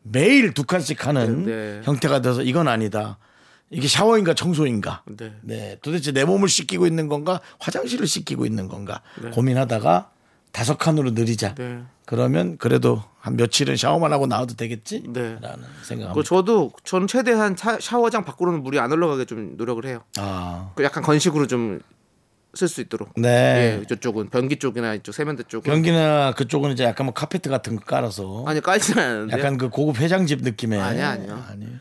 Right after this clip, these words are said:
Speaker 2: 근데, 아, 저 요즘에 걱정해요.
Speaker 1: 왜요?
Speaker 2: 집에 벌레 같은 게 좀 많이 있어요. 자꾸
Speaker 1: 아.
Speaker 2: 뭐서 들어오는지 모르겠는데 벌레들이 좀 이렇게 있는 거예요.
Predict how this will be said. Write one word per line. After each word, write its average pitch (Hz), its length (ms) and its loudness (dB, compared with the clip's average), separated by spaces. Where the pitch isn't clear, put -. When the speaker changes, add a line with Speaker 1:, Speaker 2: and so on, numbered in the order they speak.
Speaker 2:
근데, 190 420 4
아, 165 320 -2
저 160 140 -2
요즘에 151 220 -2
걱정해요. 123 720 -4
Speaker 1:
왜요? 113 380 2
Speaker 2:
집에 196 720 2
벌레 269 240 4
같은 302 260 0
게 196 60 2
좀 139 160 -6
많이 113 180 -4
있어요. 98 380 -10
자꾸 151 280 -4
Speaker 1:
아. - 20 -6
Speaker 2:
뭐서 202 240 4
들어오는지 190 360 4
모르겠는데 135 380 -2
벌레들이 185 360 0
좀 110 280 -6
이렇게 98 300 -10
있는 101 240 -8
거예요. 127 320 -6